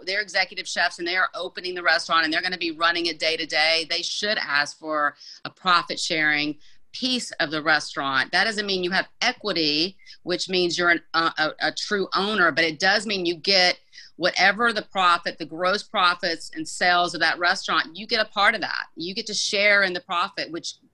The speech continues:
builds, you know, for me, it's a great incentive. And, and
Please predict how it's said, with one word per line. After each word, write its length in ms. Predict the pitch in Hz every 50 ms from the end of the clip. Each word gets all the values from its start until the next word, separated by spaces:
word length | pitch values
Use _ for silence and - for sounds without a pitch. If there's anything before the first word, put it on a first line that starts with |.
| _ _
builds, 480 | - 202 214 220 220 214 - - - - - - - - - - - _
you 60 | 190
know, 120 | 190 175 165
for 120 | - 190
me, 340 | 185 185 190 226 254 240 202
it's 140 | 160 - -
a 60 | 156
great 320 | 139 151 160 180 185 214
incentive. 640 | 208 185 160 - - 180 190 226 202 160 143 143 135 - _ -
And, 180 | 160 165 165 -
and 260 | 170 170 165 165 165